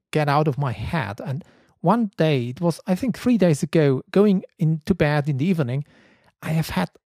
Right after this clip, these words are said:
like, a flash. Yeah? So it was something, I do not need to split it. It's not necessary. Many of you will be affected anyway by both aspects of technical details and project lead, project management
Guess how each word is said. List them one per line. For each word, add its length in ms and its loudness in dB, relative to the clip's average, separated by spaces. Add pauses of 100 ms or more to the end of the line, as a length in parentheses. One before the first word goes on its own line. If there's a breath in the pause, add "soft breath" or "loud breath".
(240)
like, 260 0
a 60 0
flash. 540 -2
Yeah? 180 0
So 120 0
it 160 -4
was 160 0
something, 400 0 (600 soft breath)
I 100 -6
do 120 2
not 220 2
need 220 2 (220)
to 120 -4
split 460 -2
it. 100 -2 (120)
It's 160 -4
not 160 0
necessary. 720 -2 (520)
Many 300 2
of 220 0
you 360 4
will 140 4
be 120 -6
affected 460 -2
anyway 300 2
by 180 0
both 440 0
aspects 720 -6
of 220 -4 (160)
technical 580 -2
details 560 -2
and 300 -4
project 500 0
lead, 240 0
project 400 0
management 640 -2